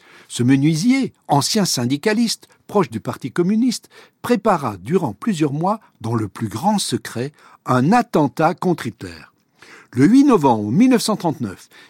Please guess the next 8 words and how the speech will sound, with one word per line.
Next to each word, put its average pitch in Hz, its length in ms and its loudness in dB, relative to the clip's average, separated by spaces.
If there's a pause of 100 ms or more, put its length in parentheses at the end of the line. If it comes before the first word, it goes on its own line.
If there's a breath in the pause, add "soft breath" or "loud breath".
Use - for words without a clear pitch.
il 170 160 -2
fit 240 220 -2
exploser 226 560 -2
une 214 160 2
bombe 170 400 0
dans 180 140 2
une 214 200 0
brasserie 180 540 -4